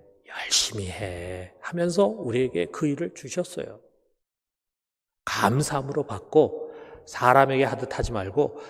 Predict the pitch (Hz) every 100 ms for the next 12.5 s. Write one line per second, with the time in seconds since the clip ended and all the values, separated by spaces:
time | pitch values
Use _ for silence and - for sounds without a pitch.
0 | - - 147 - 147 196 - 160 120 117
1 | 104 - - - - - _ _ _ _
2 | _ - - - 147 139 - 110 - -
3 | 147 120 - 123 113 - _ _ _ _
4 | _ _ _ _ - 135 139 143 135 -
5 | 127 131 - 123 - 143 139 135 - -
6 | - - - - 123 139 110 - - -
7 | - 123 147 147 147 151 123 117 120 123
8 | 120 127 120 - 165 139 127 101 107 113
9 | 107 - - - - - - - - 165
10 | 170 170 165 160 131 127 139 147 147 156
11 | 147 - 135 127 127 131 120 131 117 113
12 | 139 104 - - 165